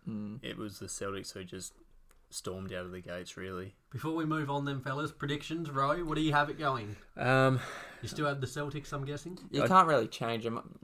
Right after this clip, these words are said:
Speaker 1: I'm sticking with my guns.
Speaker 3: What was yours?
Speaker 1: Raptors.
Speaker 3: In seven?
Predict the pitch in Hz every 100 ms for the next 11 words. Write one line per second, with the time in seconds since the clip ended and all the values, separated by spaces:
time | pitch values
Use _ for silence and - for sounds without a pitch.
0 | 82 131 160 - 135 127 113 110 110 113
1 | 131 98 110 127 135 127 123 139 123 101
2 | 117 123 - 113 - - - 117 110 113
3 | 107 - - -